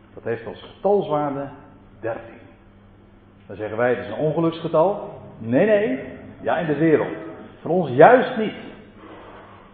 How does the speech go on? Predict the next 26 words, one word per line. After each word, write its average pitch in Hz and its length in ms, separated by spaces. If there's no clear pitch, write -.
Heeft - 220
ons 117 200
de 107 160
dertiende 131 400
apostel 156 420
al, 113 300
eh, - 220
ook 120 180
geleerd, 101 340
hè? 131 100
Om 98 80
zo 98 160
te 95 80
zeggen. 95 320
Maar - 340
dertien, 196 600
dat 156 140
is - 160
getalswaarde 160 760
voor 135 200
het 113 280
woord, 120 220
eh, 123 140
van 120 120
het 110 120
woord 110 200